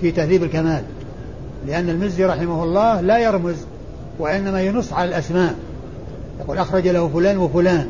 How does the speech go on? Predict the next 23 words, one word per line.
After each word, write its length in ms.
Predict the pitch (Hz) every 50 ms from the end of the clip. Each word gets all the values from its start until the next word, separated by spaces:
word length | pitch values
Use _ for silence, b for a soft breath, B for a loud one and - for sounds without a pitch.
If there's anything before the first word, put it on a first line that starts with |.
| - 127
أو 100 | 131 160
"أخرج 240 | 156 135 170 185 175
له 120 | 185 175 165
الجماعة 440 | 170 156 180 185 196 180 170 180
إلا 180 | 185 190 185 180
فلان"، 340 | 156 170 170 180 175 156 - - - - - - - - - - - - - - - - 175
بخلاف 460 | 160 - 180 180 220 233 220 143 175
التقريب 720 | 185 180 180 170 175 - - 175 - 180 185 185 170 156
وتهذيب 440 | 147 143 131 151 135 143 180 185 175
الت-، 440 | 175 151 - 208 190 190 185 185 185
وتهذيب، 340 | 180 - 185 165 170 185 190
وت-، 380 | 196 185 175 208 190 180 165
وتهذيب 340 | - 190 147 180 170 175 165
التهذيب، 440 | 165 156 - 170 165 202 226 247 240 240 - - - - - - - - - - -
فإنه 400 | 175 196 208 202 190 156 180 185
يرمز، 420 | 202 202 185 175 175 175 156 131
وأحياناً 440 | 165 196 214 175 139 196 233 233 226
يأتي 460 | 226 233 262 240 - 190 185 190 220 - - - - - - - - - -
أخطاء 480 | 208 190 - - - 220 240 233 214 185
في 100 | 135 185
الر-، 280 | 180 170 180 214 175
في 60 | 165
الرموز. 400 | 190 190 190 202 190 190 196 170